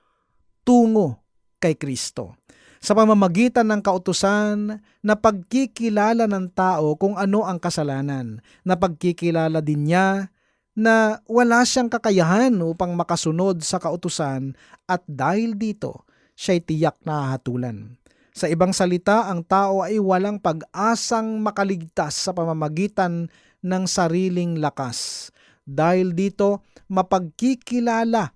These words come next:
ng tao na kailangan niya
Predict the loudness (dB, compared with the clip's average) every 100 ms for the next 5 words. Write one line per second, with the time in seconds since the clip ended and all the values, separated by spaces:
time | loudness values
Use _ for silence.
0 | _ _ _ _ -6 -2 -2 -2 -4 -4
1 | -4 -4 -6 -8 _ _ _ _ _ _
2 | _ -6 -4 -2 -4 -4 -2 -2 -4 -4
3 | -4 -6 -10